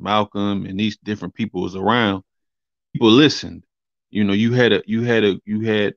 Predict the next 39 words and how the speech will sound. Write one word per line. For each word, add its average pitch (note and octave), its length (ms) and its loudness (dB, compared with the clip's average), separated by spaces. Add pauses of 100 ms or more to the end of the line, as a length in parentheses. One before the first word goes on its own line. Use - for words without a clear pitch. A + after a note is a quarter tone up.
(140)
a F#2+ 100 -4
more A2+ 420 2
open A2 380 0
generation G#2+ 560 0
of F#2 120 -8
people A2+ 280 -6
that F#2 160 0
listened G2 560 -2
to, G2 240 -4 (800)
you B2 100 2
know, G2+ 220 4
that G2+ 280 0
type G2+ 280 -2
of F2+ 140 -8
voice. F2+ 280 -2
I'm G#2 120 -4
saying A2 280 0
that E2 160 -6
n-, F2 160 -8 (120)
that F2+ 220 -6
now A#2 420 0
you A2 160 4
don't, A2 280 2 (680)
you A2 80 -2
don't G#2+ 160 0
have A#2 380 2
that. F#2+ 180 -4
You A2+ 80 0
don't A#2+ 160 2
have, C3 140 -2
like, G2+ 200 -2
you A#2 100 -6
know, G#2+ 100 -2
that's A2 200 0
that G2 240 -2
black A2 260 0
stuff, F2+ 380 -12
or - 80 -20
that's, G2+ 380 -4